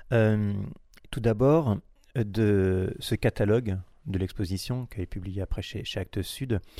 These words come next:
C'était donc une exposition d'artistes autour de l'œuvre de Pierre Guyotat. Et là, c'est aussi une de vos do-, euh, autres domaines, euh, d'expertise, d'expertise, qui est de, qui est l'art, l'art actuel, l'art contemporain.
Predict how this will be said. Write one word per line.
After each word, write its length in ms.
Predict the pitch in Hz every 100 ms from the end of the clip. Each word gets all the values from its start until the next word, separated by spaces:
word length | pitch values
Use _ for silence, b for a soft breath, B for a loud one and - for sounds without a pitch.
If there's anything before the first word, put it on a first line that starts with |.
| B
C'était 200 | - 117
donc 240 | 110 117 120 113
une 180 | 113 117
exposition 760 | - 127 113 113 - 120 120 -
d'artistes 640 | 107 98 - - - - 90 - _ -
autour 380 | - 120 - 139
de 80 | 110
l'œuvre 320 | 101 113 101
de 80 | 95
Pierre 240 | - 107
Guyotat. 640 | 98 92 87 85 92 117 151 - - _ _ - _ - - - -
Et 40 | 104
là, 140 | 113
c'est 160 | - 104
aussi 300 | 95 - 113
une 180 | 107
de 100 | 95
vos 180 | 101 101
do-, 140 | - -
euh, 520 | - 113 - 92 113 107
autres 340 | 107 - 98
domaines, 500 | 92 101 107 113 92 B B B B
euh, 600 | 104 92 85 85 82 80
d'expertise, 920 | 80 87 - - 98 - 127 147 - 101 B B
d'expertise, 640 | 110 - 92 - 123 123 92 B B
qui 140 | - 113
est 60 |
de, 460 | 101 95 98 107 110
qui 120 | - 104
est 40 |
l'art, 300 | 92 120 110
l'art 200 | 110 95
actuel, 420 | 87 - - 104 110
l'art 120 | 92
contemporain. 580 | 95 92 92 95 85